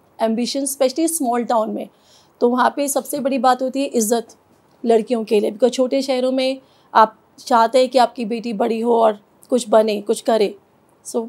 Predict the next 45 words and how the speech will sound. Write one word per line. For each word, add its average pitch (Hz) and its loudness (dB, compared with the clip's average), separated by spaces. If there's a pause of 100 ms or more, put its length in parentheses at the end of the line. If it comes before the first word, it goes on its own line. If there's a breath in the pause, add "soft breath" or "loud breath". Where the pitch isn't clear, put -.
(120)
obviously 262 0
शादी 247 0
एक 269 -6
मेन 262 0
पर्पस 254 0
होता 240 -2
है 247 0
स्मॉल 240 -4
टाउन्स 233 -4
में 247 0
अभी 240 -4
भी, 285 -8 (440)
but 240 0 (220)
काफ़ी 240 2
पेरेंट्स 247 -2
एनकरेजिंग 240 -4
भी 247 -6
होते 240 -2
थे 220 -6
उस 226 -6
टाइम 233 -4
से, 220 -2
जो 226 -4
अपने 226 -4
बच्चों 220 -6
को 233 -6
चाहते 226 -6
थे - -12
कि 226 -12 (380)
बड़े 233 2
होके 233 -4
कुछ 233 -4
बने, 226 -2 (520)
पावरफुल 240 6
बने 214 -8 (220)
और - -6
कुछ 294 -2
बनाए, 247 -2
बने। 247 0
जिनके 233 0 (440)
खुद 254 2
के 285 8
भाई 240 0
नहीं 277 0
होते 269 -2